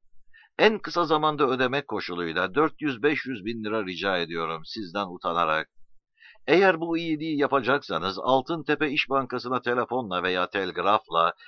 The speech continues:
beş yüz bir bin on iki numaralı cari hesaba yollayınız. Üzülüyorum seni rahatsız ettiğim için. Saygı ve selamlar. Behzat Ay. Adres Sırmakeş Sokak, Ateş Apartmanı altı, Altıntepe, İstanbul.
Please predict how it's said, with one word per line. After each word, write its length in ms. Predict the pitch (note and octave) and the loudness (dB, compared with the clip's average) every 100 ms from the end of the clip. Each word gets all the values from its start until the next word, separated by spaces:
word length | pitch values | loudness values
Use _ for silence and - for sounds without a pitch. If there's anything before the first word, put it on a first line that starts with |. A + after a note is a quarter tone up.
| - - | -18 2
beş 300 | D#3+ F3+ E3+ | 4 4 -2
yüz 200 | D3+ C3+ | -4 -2
bir 220 | D#3+ C#3 | -2 -2
bin 120 | C#3+ | -4
on 160 | A#2+ D3+ | -4 -4
iki 240 | C3+ C3+ | -6 -6
numaralı 500 | A2 F2 E2 F2 G#2 | -4 -2 -2 -2 -4
cari 440 | A2+ B2 A#2 C3+ | 0 2 2 0
hesaba 460 | A#2+ A2 A#2 F#2+ G#2+ | -2 0 0 0 0
yollayınız. 760 | F2+ F2 D#2+ D#2+ D#2 D2+ - _ _ - - - - - - | 0 -2 -2 -4 -6 -8 -12 _ _ -20 -20 -20 -20 -12 -6
Üzülüyorum 600 | D#3 F#3+ F#3+ E3 B2 G2+ | -4 -2 4 4 4 -2
seni 240 | G2+ F#2 | -4 -2
rahatsız 400 | E2+ D#2+ D#2 D2+ | 0 0 -4 -6
ettiğim 420 | D#2+ - D#2+ D#2 | -6 -4 -6 -6
için. 280 | D#2+ - D#2+ | -6 -8 -8
Saygı 460 | - A#2 A#2 F#2 A2 | -4 0 0 -2 -4
ve 120 | F2+ | -4
selamlar. 720 | F2 E2 D#2+ D#2 D#2 D2+ - - - _ - | -2 0 -2 -2 -4 -4 -6 -16 -20 _ -12
Behzat 520 | - C3 B2 - C3+ - | 0 0 2 2 2 2
Ay. 360 | - E2+ D2 C2 - - _ | 0 2 2 -4 -16 -20 _
Adres 520 | G2 G#2+ D2+ F2 F#2+ - - - | 4 4 4 0 0 -6 -20 -20
Sırmakeş 640 | - D3+ C#3+ C#3+ C#3 D#3 D3 | -4 0 2 2 2 -2 -2
Sokak, 400 | F2 - E2+ - | -6 -4 -2 -2
Ateş 320 | - B2+ B2+ | -4 -4 -2
Apartmanı 460 | A#2 A#2 - A2 | 2 0 0 0
altı, 440 | A2 F#2 F#2+ - G2 | 2 2 0 -2 0
Altıntepe, 640 | G2+ G#2 A#2+ G#2+ G2 G2+ | 2 0 -4 -6 -6 -6
İstanbul. 760 | F2 - D#2 E2 D2+ C#2+ C#2 | -8 -4 0 0 0 -4 -6